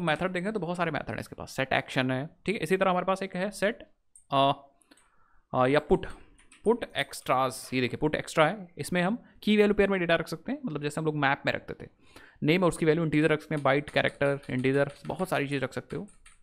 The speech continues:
डबल स्ट्रिंग फ्लोट, पार्सेबल रख सकते हो, सीरियलाइजेबल रख सकते हो, ठीक है। तो हम ऑब्जेक्ट भी पास कर सकते हैं with the help of serializable।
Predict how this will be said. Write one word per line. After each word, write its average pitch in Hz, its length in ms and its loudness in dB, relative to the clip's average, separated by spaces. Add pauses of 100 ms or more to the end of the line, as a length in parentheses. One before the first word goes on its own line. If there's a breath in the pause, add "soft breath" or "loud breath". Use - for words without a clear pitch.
(220)
डबल 131 300 2
स्ट्रिंग 135 240 -4
फ्लोट, 135 300 -4 (640 soft breath)
पार्सेबल 165 460 6
रख 160 160 2
सकते - 240 -4
हो, 180 200 -2 (300)
सीरियलाइजेबल 147 680 6
रख 156 80 2
सकते - 260 -4
हो, 226 140 -6 (160)
ठीक - 120 -6
है। 233 100 -2 (140)
तो 127 100 -2
हम 131 120 0
ऑब्जेक्ट 135 280 6
भी 170 60 2
पास 147 180 4
कर 143 100 0
सकते 139 180 -8
हैं 175 60 -4
with 151 120 -2
the 139 60 -2
help 139 120 -10
of - 80 -4
serializable। 120 440 0